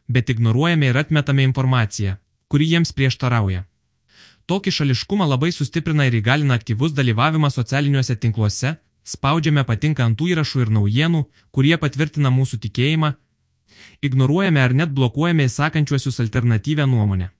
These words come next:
Taip susidaro socialiniai burbulai, aplinkui kuriuos buriasi tik panašiai, bet nebūtinai teisingai, mąstantys asmenys. Investuojant šis šališkumas pasireiškia tuo, kad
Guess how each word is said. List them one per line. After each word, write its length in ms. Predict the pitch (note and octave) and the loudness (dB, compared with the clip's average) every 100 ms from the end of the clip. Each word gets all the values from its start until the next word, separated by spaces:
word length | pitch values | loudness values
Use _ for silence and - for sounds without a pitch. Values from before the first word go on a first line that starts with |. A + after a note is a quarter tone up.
| _ _ | _ _
Taip 200 | D3 D#3 | -4 -2
susidaro 480 | B2+ A2+ A2 D3+ C#3+ | -6 -4 -2 0 0
socialiniai 580 | A#2+ A2+ C3 D3+ C#3 A#2 | -4 -4 -2 2 0 2
burbulai, 480 | A2+ G2+ G#2 D#3+ F3+ _ - | 0 0 0 0 -4 _ -8
aplinkui 480 | A2+ C3 F3 D#3+ | -2 0 2 0
kuriuos 400 | C#3+ B2 C3+ D3 | 0 0 2 0
buriasi 360 | A#2+ C#3+ C#3+ B2 | 0 0 0 -2
tik 160 | C3 - | -8 -2
panašiai, 520 | B2+ A#2 - A#2+ G#2+ - _ | -2 -2 -2 -4 -6 -12 _
bet 220 | A#2 A#2+ | -2 0
nebūtinai 520 | A#2+ A2 G#2+ G#2+ A2 D3 | 0 0 0 0 0 0
teisingai, 540 | C#3 A#2 B2 G2+ F#2+ F#2 _ _ B2+ | -2 0 0 0 -2 -8 _ _ -2
mąstantys 600 | C#3 F3 - C#3+ C3+ B2 | 0 0 -2 -2 -2 -2
asmenys. 520 | A2 - G2 F#2 - _ _ _ _ _ - - - | -4 -2 -2 -4 -10 _ _ _ _ _ -20 -20 -4
Investuojant 600 | C#3+ C#3 C3 F#3 G3+ D#3+ | 0 2 0 0 0 0
šis 180 | - - | -2 -2
šališkumas 540 | C#3 A#2+ - G3 E3+ | -2 -2 -4 -4 -2
pasireiškia 600 | - C3+ C3 C#3+ D3+ B2 | -4 -4 -2 0 -2 -4
tuo, 260 | G#2 C3 E3 - _ - | -4 -2 -4 -6 _ -4
kad 200 | C#3 | -4